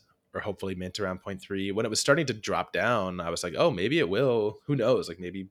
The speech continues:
people will keep listing. Maybe it's just an overflipped piece and I'll have a shot." But it seems like it's pretty stable here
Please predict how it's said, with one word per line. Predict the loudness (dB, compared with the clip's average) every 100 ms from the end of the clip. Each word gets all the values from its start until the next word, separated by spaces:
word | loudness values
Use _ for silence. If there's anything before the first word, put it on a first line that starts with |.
| _
people | -8 -6
will | -6
keep | -8 -6
listing. | -4 -2 -2 -2
Maybe | -4 -4 -6
it's | -6 -4
just | -4 -4
an |
overflipped | -6 -6 -8 -8 -10
piece | -8 -6 -4 -4 -6 _ _
and | -4
I'll | -4
have | -4 -6
a |
shot." | -4 -2 -2 -4 -6
But | -6
it | -4
seems | -4 -4 -8
like | -8
it's | -8
pretty | -8 -10 -8 -8 -10 -12 _ _ _ _
stable | -10 -6 -6 -6 -6 -6 -10
here | -12 -8 -6 -6 -8